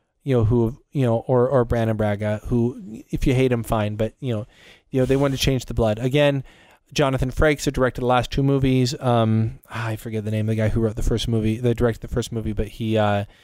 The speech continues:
he also directed a bunch of D S nine. He directed the, the se-, series premiere of D S nine. So you got Stuart Baird, who famously did not get along with anyone on set, famously said to LeVar Burton, "What kind of alien are you?" Um,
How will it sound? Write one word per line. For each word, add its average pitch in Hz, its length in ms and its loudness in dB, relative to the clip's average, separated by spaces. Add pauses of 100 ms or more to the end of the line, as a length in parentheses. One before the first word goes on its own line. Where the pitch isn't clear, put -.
(180)
he 127 260 0
also 123 260 2
directed 117 280 0
a 110 40 -10
bunch 110 200 -2
of - 80 -12
D 107 100 -4
S 104 160 -6
nine. 107 180 -6
He 107 80 -6
directed 107 360 -2
the, 98 440 2
the 104 400 -6 (280)
se-, - 560 0
series 139 340 2
premiere 120 280 2
of 107 80 -2
D 113 120 2
S 104 140 -2
nine. 104 200 -2 (280)
So 127 300 2 (460)
you 143 180 0
got 139 180 2
Stuart 190 300 2
Baird, 135 400 4
who 127 240 4
famously 147 640 2
did 127 140 0
not 123 220 0
get 127 100 2
along 123 240 2
with 120 140 0
anyone 120 260 2
on 110 140 0
set, 135 300 2 (200)
famously 165 560 2
said 135 380 2
to 135 180 2
LeVar 127 320 4
Burton, 135 400 2 (220)
"What 143 160 2
kind 143 200 2
of 127 80 2
alien 131 380 2
are 117 80 0
you?" 117 340 2 (1000)
Um, 117 500 2